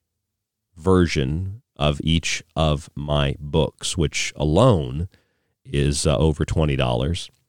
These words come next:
The yearly subscription is fifty bucks. You get access to all of that, plus you get a physical copy of one of my books as well. So you get a lot of content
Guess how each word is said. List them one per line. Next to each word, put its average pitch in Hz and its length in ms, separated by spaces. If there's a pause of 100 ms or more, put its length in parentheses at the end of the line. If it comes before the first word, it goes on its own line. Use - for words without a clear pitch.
(460)
The 73 100
yearly 85 360
subscription 87 560
is 82 100
fifty 101 300
bucks. 131 360
You 95 60
get 85 140
access 90 320
to - 100
all 92 240
of 92 120
that, 90 260
plus - 640 (240)
you 101 80
get 104 80
a 101 40
physical 180 400
copy 87 400
of 90 120
one 82 200
of 90 60
my 98 160
books 151 500
as 92 200
well. 110 320
So - 160
you 95 40
get 98 120
a 101 40
lot 110 400
of 113 120
content 85 640